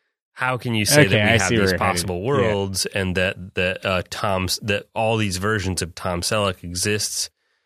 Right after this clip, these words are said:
Speaker 1: in all these other worlds, but they're not causally related. But then somehow there's, like, this connection between these different Tom Sellecks and the different worlds. It just, like, p-, is even more stupid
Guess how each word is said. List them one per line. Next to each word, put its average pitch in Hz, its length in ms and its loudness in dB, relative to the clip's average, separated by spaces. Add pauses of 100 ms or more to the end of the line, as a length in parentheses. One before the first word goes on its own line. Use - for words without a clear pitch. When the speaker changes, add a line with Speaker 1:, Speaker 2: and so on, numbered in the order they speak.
(220)
Speaker 1:
in 107 100 0
all 98 140 2
these 95 180 -2
other 92 200 0
worlds, 107 580 -2
but 98 240 -4
they're 95 140 0
not 92 260 -4
causally 95 600 0
related. 107 720 0
But 90 140 -6
then 85 180 -2
somehow 92 360 -2
there's, 90 280 -2
like, 87 180 -2
this 85 180 -4
connection 98 600 -2
between 87 340 -4
these 82 160 -6
different 95 300 -6
Tom 90 200 -6
Sellecks 107 460 -2
and 87 120 -4
the 82 40 -6
different 87 300 -6
worlds. 101 580 -2 (560)
It 110 80 -4
just, 117 220 0
like, 123 220 -2 (220)
p-, - 560 -14
is 101 540 0
even 117 320 0
more 95 240 0
stupid 92 840 -2